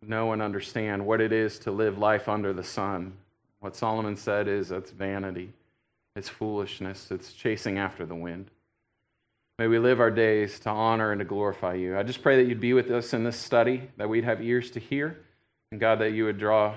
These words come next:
close to us, Lord. We want you, want, want more of you. In Jesus' name, amen. So, yeah, I'm excited about Ecclesiastes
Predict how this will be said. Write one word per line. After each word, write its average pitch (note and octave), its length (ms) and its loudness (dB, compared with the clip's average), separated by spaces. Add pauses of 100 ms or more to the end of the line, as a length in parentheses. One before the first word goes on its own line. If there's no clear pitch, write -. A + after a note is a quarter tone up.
(580)
close A2 240 -2
to F#2 140 -8
us, E2+ 240 -8
Lord. F#2+ 260 -6 (180)
We G#2 80 -10
want G#2 260 -6
you, G2+ 320 -8
want, G#2 200 -8
want A2 200 -4
more G#2+ 240 0
of F#2+ 100 -4
you. F2+ 260 -6 (500)
In G#2 140 -6
Jesus' G#2+ 500 -4
name, E2 260 -12 (720)
amen. F2+ 540 -8 (880)
So, D3 200 6
yeah, D3 240 6
I'm B2 260 2
excited D#3 500 4
about C3 360 6
Ecclesiastes C3 840 2